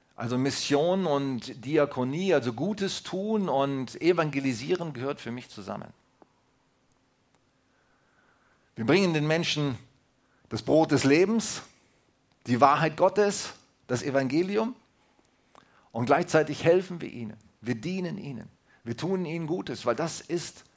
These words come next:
Gottes Wesen und Gottes Art. Und so wünsche ich mir, dass wir für das als Kirche bekannt sind. Dass Menschen, die mit uns in Kontakt kommen oder von uns hören, irgendwie mit uns als Kirche in Berührung kommen,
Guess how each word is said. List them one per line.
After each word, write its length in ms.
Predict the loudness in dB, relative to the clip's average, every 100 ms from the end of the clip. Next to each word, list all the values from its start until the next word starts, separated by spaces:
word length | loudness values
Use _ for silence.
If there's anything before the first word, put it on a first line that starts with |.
| -8
Gottes 520 | -6 -6 -8 -12 -14 _ -16
Wesen 440 | -10 -10 -10 -14
und 180 | -12 -12
Gottes 340 | -10 -12 -14 -18
Art. 220 | -20 -20 _ _ _ _ _ _ _ _ _ _ _ _ _ _ _ _ _ _ _ _ _
Und 140 | -4 2
so 200 | 4 4
wünsche 260 | 0 0
ich 60 | -2
mir, 360 | 0 2 0 -4 -14 -20 -18 -2
dass 220 | -2 0
wir 120 | 0
für 180 | 2 4
das 300 | 6 6 4
als 220 | 4 4
Kirche 480 | 2 2 4 2 2
bekannt 460 | 0 0 0 0 -4
sind. 340 | -8 -12 -20 _ _ _ _ _ _ -20 -20 -10
Dass 160 | -4 2
Menschen, 420 | 4 4 2 -2
die 200 | 0 0
mit 180 | 0 2
uns 180 | 0 0
in 80 | -2
Kontakt 420 | 0 2 2 2
kommen 220 | 0 2
oder 160 | 2 2
von 240 | 4 4
uns 240 | 4 2
hören, 480 | 2 2 2 0 -2 -8 -10 4
irgendwie 380 | 4 6 0
mit 160 | 0 0
uns 320 | 2 2 2
als 160 | 0 0
Kirche 240 | -2 0
in 100 | -2
Berührung 380 | -2 -2 -2 -2
kommen, 360 | 2 2 2